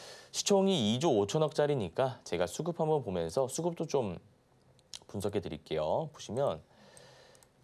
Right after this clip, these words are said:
외국인과 기관 투자자가 지금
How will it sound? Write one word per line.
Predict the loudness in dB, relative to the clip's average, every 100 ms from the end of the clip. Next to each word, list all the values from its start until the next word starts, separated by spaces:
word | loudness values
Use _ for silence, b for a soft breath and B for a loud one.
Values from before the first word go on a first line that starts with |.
| -10
외국인과 | 0 4 4 4 4 4 4 4 4 4
기관 | 0 2 2 2
투자자가 | 4 6 6 6 6 4
지금 | 2 -2 0 0 0